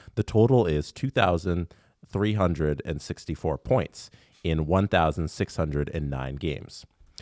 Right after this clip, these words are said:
Gretzky had two thousand eight hundred and fifty-seven in fourteen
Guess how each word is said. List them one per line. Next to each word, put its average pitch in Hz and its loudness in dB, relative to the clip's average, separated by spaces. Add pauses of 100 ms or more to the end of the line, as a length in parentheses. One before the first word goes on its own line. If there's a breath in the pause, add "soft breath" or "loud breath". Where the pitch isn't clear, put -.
(260 loud breath)
Gretzky 123 4
had 73 0 (180)
two - 0
thousand 98 6 (100)
eight 101 0
hundred 90 2
and 82 -2
fifty-seven 80 -2 (400)
in 80 2
fourteen 82 -2